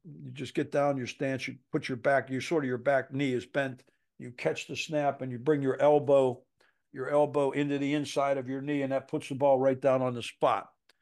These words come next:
You can learn how to do that. There's a way to teach guys how to hold. You can do it, and it's not that hard. Um, it used to be and always that quarterbacks were your holders 'cause they had the best hands. Now everybody has a punter.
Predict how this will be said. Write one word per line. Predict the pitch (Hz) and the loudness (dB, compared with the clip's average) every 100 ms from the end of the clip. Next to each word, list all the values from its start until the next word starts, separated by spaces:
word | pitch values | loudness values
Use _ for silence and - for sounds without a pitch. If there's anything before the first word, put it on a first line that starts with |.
| _ _ - | _ _ -16
You | 131 | -10
can | 139 135 | -4 0
learn | 131 113 | 0 0
how | 123 | -2
to | 113 | -2
do | 120 120 | -4 -4
that. | 104 101 | -4 -4
There's | 127 - | -4 -2
a | |
way | 151 127 | 0 0
to | 117 | -2
teach | - 156 - | -4 -4 0
guys | 135 123 | 0 0
how | 131 123 | 0 -2
to | |
hold. | 107 131 107 98 _ - - | 0 0 -2 -6 _ -20 -10
You | 151 | -4
can | 147 | 0
do | 135 185 | 6 6
it, | 117 117 | 6 0
and | 123 120 | -6 -6
it's | - 151 | -4 0
not | 147 | 2
that | 151 131 | 4 4
hard. | 113 151 98 101 - _ _ _ - | 6 4 4 -2 -12 _ _ _ -4
Um, | 123 113 110 113 _ _ _ _ _ _ _ _ _ _ _ | -2 -2 -4 -10 _ _ _ _ _ _ _ _ _ _ _
it | 107 120 | -6 0
used | 165 - | 0 0
to | |
be | 127 131 120 | -2 -2 0
and | |
always | 123 123 120 107 | 2 0 0 -6
that | 120 - - - - | -12 -16 -20 -20 -2
quarterbacks | 165 151 139 123 113 - | 2 4 4 2 0 -2
were | 131 | -2
your | 123 | -2
holders | 104 127 113 110 - | 0 0 0 -6 -6
'cause | 131 | -2
they | 135 | 0
had | 123 | 0
the | 120 | 0
best | 127 110 | 0 0
hands. | 147 147 117 107 - - - | 0 0 0 -6 -16 -20 -4
Now | 196 214 | 2 6
everybody | 196 185 196 | 6 6 6
has | 190 - | 6 4
a | 196 | 2
punter. | 233 226 104 - | 2 2 2 -4